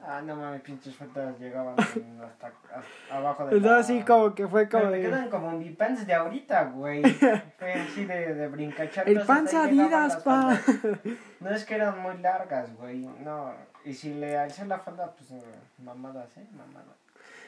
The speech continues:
Speaker 2: Y, pues, todo esto empezó a ser una discusión afuera de la casa cuando Lorraine le dijo que qué realmente estaba pasándole. Y su argumento de Ed fue, "Me estaba poseyendo una fuerza maligna.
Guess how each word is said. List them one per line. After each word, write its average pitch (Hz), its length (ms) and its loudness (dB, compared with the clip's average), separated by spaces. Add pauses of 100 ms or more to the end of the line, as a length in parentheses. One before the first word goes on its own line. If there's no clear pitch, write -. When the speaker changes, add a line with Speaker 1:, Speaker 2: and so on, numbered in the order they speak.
(440)
Speaker 2:
Y, 277 240 6
pues, 247 260 6
todo 269 280 6
esto 262 160 2
empezó 220 320 2
a 220 40 4
ser 220 220 4
una 220 220 2
discusión 202 560 2
afuera 196 320 -2
de 196 80 2
la 208 180 2
casa 220 380 2
cuando 240 260 4
Lorraine 214 380 4
le 214 80 4
dijo 208 260 -2
que 185 160 -4
qué 180 180 -4
realmente 175 380 -4
estaba 170 260 -8
pasándole. 196 580 0 (600)
Y 269 180 8
su 269 120 6
argumento 247 680 6
de 233 320 4
Ed 233 380 4
fue, 220 380 4 (420)
"Me 208 120 6
estaba 220 300 4
poseyendo 202 500 2
una 202 160 2
fuerza 190 340 -2
maligna. 175 540 -6